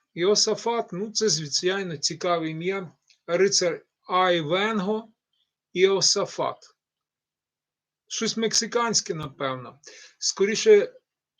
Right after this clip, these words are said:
всадник без голови. От. Що я вам скажу? Перше, я хочу вибачитись за те, що не вийшов в стрім о двадцятій нуль нуль. Були технічні проблеми. Я два з-, два рази перезавантажував стрім.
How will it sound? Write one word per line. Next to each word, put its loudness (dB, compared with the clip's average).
всадник 4
без -4
голови. 0
От. 10
Що -2
я 6
вам 2
скажу? -2
Перше, 4
я 8
хочу -2
вибачитись 0
за 2
те, 4
що -2
не -2
вийшов 0
в -10
стрім -2
о -2
двадцятій -2
нуль -8
нуль. -6
Були 2
технічні -6
проблеми. -4
Я 4
два 4
з-, 0
два 0
рази 2
перезавантажував -4
стрім. -6